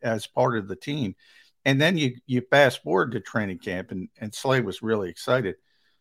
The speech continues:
You know, the players vote on that team captain thing. It's not, it,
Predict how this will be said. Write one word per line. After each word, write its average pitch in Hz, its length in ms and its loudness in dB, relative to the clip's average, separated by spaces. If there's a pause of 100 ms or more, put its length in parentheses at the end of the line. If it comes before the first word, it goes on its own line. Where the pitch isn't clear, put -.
(160)
You 147 100 -4
know, 135 140 6
the 113 100 -6
players 226 440 2
vote 120 280 6
on 110 160 0
that 98 240 -6
team 120 280 -2
captain 117 500 -2
thing. 87 240 -8
It's - 180 -12
not, 160 320 -2 (300)
it, 113 160 -6